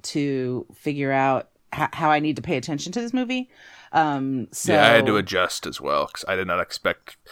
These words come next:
Speaker 2: I thought the mo-, the monologue was going along, and then it kept going, and then it would cut back
Speaker 1: Yeah.
Speaker 2: and forth. I'm like, "Oh," or, like, maybe fifteen minutes in, I was like, All right, this is how we're doing the movie. This is, this is how it is.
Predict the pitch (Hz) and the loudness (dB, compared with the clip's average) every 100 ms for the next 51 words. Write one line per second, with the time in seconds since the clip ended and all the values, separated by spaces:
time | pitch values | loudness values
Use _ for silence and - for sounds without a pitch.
0 | - - 113 127 117 120 117 139 120 139 | -10 0 6 8 8 8 10 10 10 12
1 | 175 165 151 131 151 131 110 113 123 143 | 12 12 12 12 12 10 10 10 10 8
2 | - 113 110 107 123 110 107 107 123 120 | 4 0 2 2 2 2 6 8 6 4
3 | 104 107 104 95 98 92 98 - 101 98 | 0 0 0 -4 -6 -6 -4 0 2 6
4 | 104 160 131 104 113 120 107 101 147 131 | 8 6 2 2 2 2 2 8 10 10
5 | 98 - 107 101 110 - - 147 127 - | 8 0 0 4 4 2 4 4 4 2
6 | 135 135 123 113 127 110 101 101 101 135 | -2 0 2 4 6 6 6 2 6 8
7 | 120 113 _ _ _ - 117 127 110 104 | 8 6 _ _ _ -6 0 6 6 6
8 | 104 98 - 107 104 101 90 71 101 101 | 2 0 -6 2 2 2 -4 -8 -10 -8
9 | 98 92 101 101 95 87 67 - - | -8 -6 -6 -4 0 0 0 -10 -16